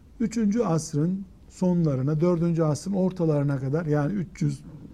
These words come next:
üç yüz ellilere kadar devam etti. Ebu Yusufların dönemi, Ebu Yusufların talebelerinin dönemi. Ondan sonra imamlık bitti.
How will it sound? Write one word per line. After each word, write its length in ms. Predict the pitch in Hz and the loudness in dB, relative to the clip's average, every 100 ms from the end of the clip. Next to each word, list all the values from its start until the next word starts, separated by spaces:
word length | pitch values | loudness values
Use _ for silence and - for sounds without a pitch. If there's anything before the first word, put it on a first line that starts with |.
| - - | -10 -2
üç 200 | - - | -2 -2
yüz 140 | 143 | 2
ellilere 540 | 170 160 180 175 175 139 | 4 4 4 4 4 2
kadar 320 | 135 151 196 - - - - | 0 0 -2 -8 -20 -20 2
devam 360 | 165 165 156 120 | 6 8 6 2
etti. 280 | 104 - - - | -6 -12 -12 -2
Ebu 240 | 143 135 | 0 0
Yusufların 600 | 131 127 117 139 123 120 | -4 -4 -8 -4 -4 -4
dönemi, 420 | 120 117 113 113 110 - - - - | -4 -4 -4 -6 -8 -16 -20 -10 0
Ebu 240 | 147 156 | 4 6
Yusufların 640 | 151 - 135 139 131 147 143 - - - | 4 2 -2 0 0 -2 -4 -16 -18 0
talebelerinin 720 | 151 147 131 123 127 127 123 | 4 4 2 -2 -2 -2 -2
dönemi. 400 | 117 107 120 208 - - - - - - | -4 -4 -4 -6 -8 -20 -20 -20 -12 2
Ondan 380 | 226 226 262 247 | 4 6 4 2
sonra 380 | - 202 208 208 | 0 -2 -2 -2
imamlık 800 | 190 202 196 190 208 208 - 147 | -2 0 0 2 2 0 -2 -2
bitti. 540 | 180 - - 151 196 | -2 -4 0 2 2